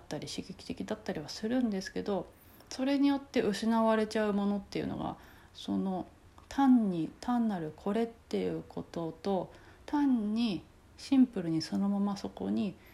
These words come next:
佇んでいるっていうか、っていうことによって起きるそういう一体感とか分離のなさですね。だから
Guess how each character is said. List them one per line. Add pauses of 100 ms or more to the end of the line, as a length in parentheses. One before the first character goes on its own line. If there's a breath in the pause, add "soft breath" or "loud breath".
(360 loud breath)
佇
ん
で
い
る
っ
て
い
う
か、 (1600)
っ
て
い
う
こ
と
に
よ
っ
て
起
き
る
そ
う
い
う (640 loud breath)
一 (260)
体
感
と
か (640)
分
離
の
な
さ
で
す
ね。 (840 loud breath)
だ
か
ら